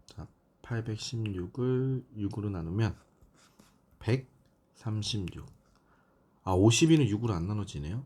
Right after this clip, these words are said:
이런. 오십이는 이십육. 이십육, 십육, 사.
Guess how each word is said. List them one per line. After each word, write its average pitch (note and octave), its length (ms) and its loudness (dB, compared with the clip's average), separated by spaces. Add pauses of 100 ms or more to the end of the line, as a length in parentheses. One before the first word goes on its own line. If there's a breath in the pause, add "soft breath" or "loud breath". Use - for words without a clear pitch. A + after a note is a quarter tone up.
이런. G#2 420 -6 (1160 loud breath)
오십이는 G#2 760 -6
이십육. F2+ 640 -8 (1700 loud breath)
이십육, G#2 680 -8
십육, A2+ 680 -8
사. - 320 -4